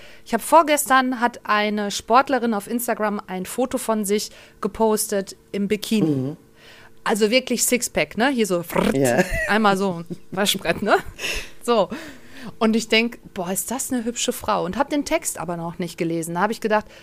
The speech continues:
Speaker 1: „Boah, die hat auch so schöne Beine“,
Speaker 2: Mhm.
Speaker 1: ne? So. Und dann hat sie drunter geschrieben, „Und ich sehe wieder nur, wie meine Beine zu dick sind. Und ich sehe nur, wie mir das nicht gefällt.“ Und,
Speaker 2: Mhm.
Speaker 1: und dann hat sie geschrieben,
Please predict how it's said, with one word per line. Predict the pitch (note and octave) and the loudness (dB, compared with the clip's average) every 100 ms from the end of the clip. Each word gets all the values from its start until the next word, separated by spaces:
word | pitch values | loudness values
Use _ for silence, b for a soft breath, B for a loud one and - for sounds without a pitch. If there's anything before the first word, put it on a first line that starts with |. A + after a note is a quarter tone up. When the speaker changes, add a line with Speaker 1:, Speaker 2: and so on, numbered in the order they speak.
| B | B
Speaker 1:
„Boah, | - G3+ | 0 2
die | A3+ | 4
hat | A#3 | 2
auch | G3 | -2
so | A3 | -6
schöne | - A3 F#3 | -2 -2 0
Beine“, | G3 A#3 - D#3 D3+ | 0 2 2 2 2
Speaker 2:
Mhm. | D#3+ G#3+ | -2 -4
Speaker 1:
ne? | G#3+ B3+ | -6 -6
So. | - F#3+ F3+ b b b - | -6 -4 -6 b b b -8
Und | G3+ | -2
dann | G#3 A3 | 0 0
hat | A#3 | 0
sie | C4+ | -2
drunter | C4 A#3+ C#4+ C4+ | 0 0 2 0
geschrieben, | B3 - B3+ B3 B3 C4 - b b b b b - | 0 0 0 2 0 -2 -6 b b b b b -6
„Und | G#3+ | -4
ich | - - | -2 -2
sehe | A#3 C4 C4+ | 4 4 4
wieder | A3 B3 A#3+ | 4 4 4
nur, | A3+ A#3+ A#3 | 4 2 2
wie | G#3+ | 0
meine | G#3 A3 A#3+ | 2 2 0
Beine | G#3+ G3+ G#3 G3+ | 0 0 0 -4
zu | - | -6
dick | E3+ G#3 | -2 -2
sind. | - D#3 D3+ E3 | -2 -8 -10 -10
Und | - G3+ | -6 -4
ich | G#3+ | -2
sehe | - B3 C4 | 0 4 6
nur, | A#3+ B3 B3 | 6 4 4
wie | A3+ A#3 | 2 2
mir | A3+ | 2
das | G#3+ G#3 | 0 0
nicht | G#3+ | -4
gefällt.“ | - G#3 G#3+ F#3 F3+ | -4 -2 -2 -2 -2
Und, | F#3 F#3+ | -4 -2
Speaker 2:
Mhm. | D3 C#3+ C3+ C#3 D3 | 0 0 0 -2 -2
Speaker 1:
und | A3 | 0
dann | A3 B3 | 2 2
hat | C4 | 0
sie | A#3 | -4
geschrieben, | A3 - B3 | -6 -2 -4